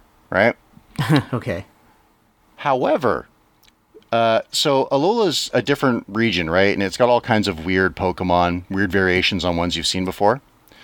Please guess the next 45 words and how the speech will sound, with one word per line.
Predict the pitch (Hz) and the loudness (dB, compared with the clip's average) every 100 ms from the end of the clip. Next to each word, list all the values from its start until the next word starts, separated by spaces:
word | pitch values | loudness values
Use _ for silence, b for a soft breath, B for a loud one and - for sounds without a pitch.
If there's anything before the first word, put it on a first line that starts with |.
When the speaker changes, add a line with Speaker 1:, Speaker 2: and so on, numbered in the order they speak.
| B | B
Speaker 2:
Yes, | 135 110 - | -2 -2 -2
that | 143 143 | -2 0
was | 139 | -2
new | 120 131 127 113 | 0 0 2 0
in | 107 | 0
that | 113 104 | -2 -4
generation | 110 107 104 101 - | -4 -2 -2 -4 -6
of | 98 | -4
Pokemon. | 120 90 76 - - - _ _ - | -4 -6 -8 -8 -12 -16 _ _ 0
The | |
Speaker 1:
With, | 135 | 0
Speaker 2:
idea | 131 | 2
Speaker 1:
with | 135 | 2
Speaker 2:
of | 220 | 2
Speaker 1:
it? | - | 2
Speaker 2:
region | 113 110 104 | -4 -2 -2
spec-, | 98 - - - - | -2 -4 -4 -4 -2
yeah, | 147 131 107 B | 2 2 0 B
Speaker 1:
Yeah. | 139 131 | 0 2
Speaker 2:
that | |
was | 175 | 4
the | 160 | 2
first | 180 175 170 - | 2 2 0 2
game | 156 139 | 2 4
where | 135 | 4
they | 127 | 4
introduced | 131 123 135 123 - B B B - | 2 2 0 0 -2 B B B -10
region-specific | 113 135 135 127 127 120 - 123 - - 127 127 110 | -2 0 2 4 4 4 0 0 2 2 2 0 -4
versions | - 123 110 120 110 | -2 -2 0 -2 -2
of | 73 95 | -2 -4
new | 107 107 113 | -2 0 -2
Pokemon, | 107 131 104 101 82 90 | -2 -4 -4 -6 -6 -4
like | 98 104 | -4 -2
a, | 101 B B B B | -4 B B B B
a | |
Ninetales | 127 127 135 147 143 135 117 107 | 2 4 4 4 2 0 -2 0
that's | 123 - | -4 -2
an | 117 - | -4 -2
ice | 123 131 - | -2 -2 -4
type | - 95 98 | -2 -2 -2
instead | 90 - | -6 -4
of | 104 | -4
a | 101 | -6
fire | - 117 107 82 | 0 0 0 -4
type, | - 71 - | -6 -8 -12